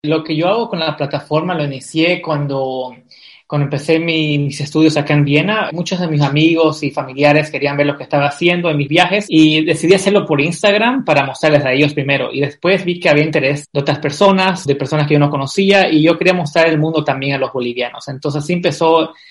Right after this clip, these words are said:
Bolivian Nomad y así fue creciendo mientras que descubrí mi propio amor por el mundo. Porque cuando era niño me encantaba el mundo, pero no, no sabía que iba a querer llegar a, a visitar todos los países. Entonces, para mí, mostrar el mundo a los bolivianos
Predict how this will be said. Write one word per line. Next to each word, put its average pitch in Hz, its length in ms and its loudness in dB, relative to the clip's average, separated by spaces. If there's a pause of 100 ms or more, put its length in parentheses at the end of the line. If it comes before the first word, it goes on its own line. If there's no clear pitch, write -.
(220)
Bolivian 143 480 4
Nomad 175 420 2 (240)
y 147 120 0
así 143 240 0
fue 160 140 0
creciendo 160 760 2
mientras 143 300 -2
que 139 100 0
descubrí 143 560 0
mi 151 120 0
propio 170 380 4
amor 143 320 2
por 143 140 0
el 127 120 -4
mundo. 143 460 -6 (420)
Porque 147 300 4
cuando 139 500 2
era 170 200 4
niño 175 420 2
me 147 80 4
encantaba 143 500 2
el 151 120 2
mundo, 156 260 -2
pero 151 120 -4
no, 151 160 0
no 160 120 -2
sabía 151 340 2
que 170 100 0
iba 165 100 4
a 151 100 2
querer 147 280 2
llegar 143 300 4
a, 139 260 4
a 131 60 -2
visitar 143 400 -4
todos 147 140 2
los 135 100 2
países. 139 520 -6
Entonces, 135 440 -10
para 135 200 0
mí, 151 420 -2
mostrar 165 340 4
el 170 100 4
mundo 180 360 4
a 143 80 6
los 147 120 4
bolivianos 143 840 0